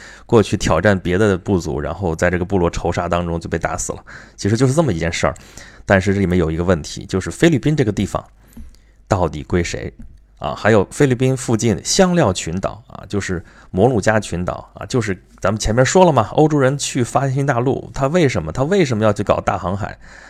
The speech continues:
啊？就是很重要的一个原因，就是要去获取香料，因为香料在欧洲非常非常值钱啊。比如说在原产地可能是成本价一块钱，卖到欧洲要卖一百块钱，这么大的暴利啊！你就算路上消耗掉再多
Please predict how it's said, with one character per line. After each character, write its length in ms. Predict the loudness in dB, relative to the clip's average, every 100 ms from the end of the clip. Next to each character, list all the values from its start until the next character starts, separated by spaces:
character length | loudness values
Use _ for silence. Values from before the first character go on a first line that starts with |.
| -20 -20 -14
啊？ 160 | -12 -4
就 220 | 2 2
是 220 | 2 -2
很 180 | -2 2
重 100 | 4
要 60 |
的 60 | 4
一 40 |
个 40 | 4
原 160 | 2
因， 180 | 0 -4
就 160 | -2 -4
是 200 | -4 -2
要 140 | -2
去 200 | -2 -6
获 240 | -2 0 0
取 160 | -2
香 280 | -4 -2 0
料， 120 | -2 -4
因 80 | -4
为 40 |
香 240 | -2 0 0
料 140 | 0
在 140 | 0
欧 160 | 0 0
洲 100 | 0
非 260 | -2 -2 -2
常 220 | -2 -6
非 100 | -8
常 200 | -8 -10
值 160 | -10
钱 240 | -10 -10 -12 -18 -20 -20 -16
啊。 100 | -12 -2
比 120 | 0
如 140 | 2
说 220 | 2 2
在 160 | 2 2
原 220 | 0 0
产 180 | -2 -4
地 80 | -8
可 160 | -8
能 220 | -10 -8 -6
是 240 | -4 -6 -8 -20 -20 -8
成 200 | -4 -2
本 100 | 0
价 160 | 0
一 80 | -2
块 140 | -2
钱， 200 | -2 -4 -12 -16 -8
卖 140 | 0 2
到 80 | 2
欧 120 | 0
洲 120 | 0
要 100 | 0
卖 100 | -2
一 80 | -4
百 200 | -2 -4
块 200 | -4 -8
钱， 200 | -8 -10 0
这 160 | 4 6
么 140 | 6
大 240 | 4 2
的 100 | 2
暴 300 | 0 2 2
利 160 | 0 -8
啊！ 120 | -10 -12
你 80 | -6
就 180 | 2 2
算 160 | 4
路 180 | 4 4
上 140 | 4 0
消 220 | 2 2
耗 100 | 2
掉 120 | 2
再 140 | 2
多 300 | 0 2 2